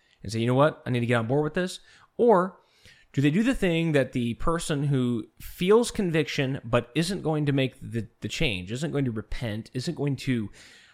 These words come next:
uh, lean into God? What do they do?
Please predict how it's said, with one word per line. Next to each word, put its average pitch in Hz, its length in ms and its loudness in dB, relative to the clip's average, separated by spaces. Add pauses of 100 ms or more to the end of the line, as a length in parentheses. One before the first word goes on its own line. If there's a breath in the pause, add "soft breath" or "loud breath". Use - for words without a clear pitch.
(180 loud breath)
uh, 90 720 0
lean 147 460 2
into 131 240 -2
God? 110 580 -2 (1600)
What 143 340 2
do 277 100 0
they 127 260 0
do? 73 280 -8